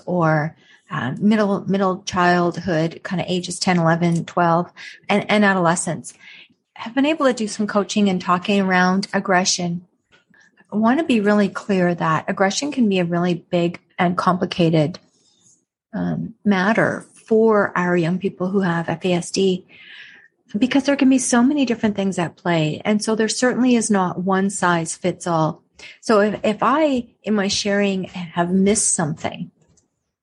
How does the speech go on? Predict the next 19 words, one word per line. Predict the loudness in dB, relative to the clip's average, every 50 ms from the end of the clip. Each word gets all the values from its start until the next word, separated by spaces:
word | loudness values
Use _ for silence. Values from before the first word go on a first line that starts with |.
| _ _ _ _ _ _ _ _
please | -4 0 0 0 2
do | 2 0 2
let | 2 2 0 0
me | 0 0 0
know. | 0 -2 -2 -4 -6 -10 _ _ _ _ _ _ _ _ _ _ _ _ _ _ _ _ _ _ _ _ _ _ _ _ _ _ _ _ _ _ _ _ _ _ -20 -20 -20 -18 _ 0
But | 2
I | 4
want | 4 4 4 4
us | 2 2
to | 2 0
understand | 2 2 0 0 -2 0 0 2 2 2 0 -2 -4 -6
that | -4 -2 -2 -2 -2 -4 -4
sometimes | -4 -4 -4 -2 -2 -2 0 0 0
we | 0 0 0 0
can | 0 0 0 2 2
misread | 0 0 -4 -6 -6 -4 -4 0 0
our | 0 -2
kids' | -2 -4 -8 -8 -8 -6
behavior | -6 -4 -2 0 -2 -2 -2 -2 -4 -4 -4 -8 _